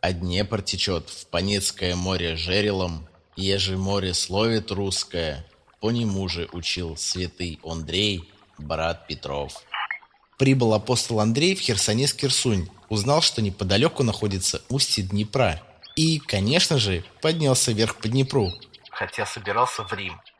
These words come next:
Летописец вполне серьезно рассказывает, как апостол стал на ночевку на холмах,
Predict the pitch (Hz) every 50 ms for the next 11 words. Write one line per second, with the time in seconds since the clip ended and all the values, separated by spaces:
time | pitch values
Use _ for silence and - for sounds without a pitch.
0 | _ _ - - - - - 110 117 113 - 110 - - 202 196 - 147 107 -
1 | - - - - 107 101 135 - 220 - - 139 117 131 156 151 131 110 101 92
2 | 98 95 - - - 196 220 - 131 98 82 76 - - - _ _ - 110 -
3 | - 117 - - 139 135 - - 104 98 - - - - 110 101 98 92 95 98
4 | 110 113 - 135 110 - - - 92 92 - - 98 98 110 131 156 165 - -
5 | -